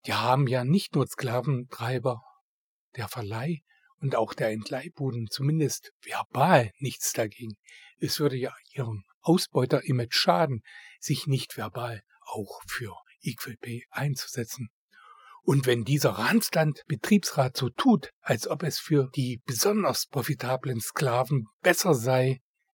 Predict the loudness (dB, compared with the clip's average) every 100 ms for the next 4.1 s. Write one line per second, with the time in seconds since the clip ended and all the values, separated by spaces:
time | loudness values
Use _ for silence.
0 | _ _ -4 -4 -2 -4 -6 -8 -10 -4
1 | 2 2 0 2 2 2 -2 -8 -8 -6
2 | -4 -2 -2 -6 -6 -8 -8 -6 -6 -2
3 | 0 0 -2 -6 -6 -4 -4 -2 -2 -2